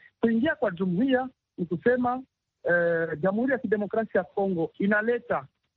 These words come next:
vile inavyokuwa navyo mali, utalii na, na vingine vyote, na inaingia katika jumuiya ili pia iweze kuanzisha maendeleo kama nchi hizo zingine. Na sisi tunadhani kuwa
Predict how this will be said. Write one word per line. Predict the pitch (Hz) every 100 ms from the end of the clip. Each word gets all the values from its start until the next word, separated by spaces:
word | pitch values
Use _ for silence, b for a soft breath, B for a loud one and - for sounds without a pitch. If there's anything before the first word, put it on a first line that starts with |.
| _
vile | 147 226 220
inavyokuwa | 196 202 185 - 185
navyo | 170 170 156 147 131 127 113 120
mali, | 160 175 170 170 165
utalii | 147 139 139 147 175
na, | 160 135 123
na | 131 131
vingine | 131 127 135 143 156
vyote, | 127 185 151 - 170 - _ _ _ -
na | 170
inaingia | 180 175 180 240
katika | 170 226 196
jumuiya | 151 156 165 226 214 -
ili | 302 330 311 320 330 b _ _ -
pia | 226 302 311 294 -
iweze | 190 214 269 262
kuanzisha | 254 202 175 175 247 220
maendeleo | 180 165 160 180 220
kama | 214 214 165
nchi | 156 208
hizo | 185 202 165
zingine. | 143 143 147 175 165 131 135 B B -
Na | 165 160 160 156 -
sisi | 240
tunadhani | - 214 190 240 220
kuwa | - 233 240 240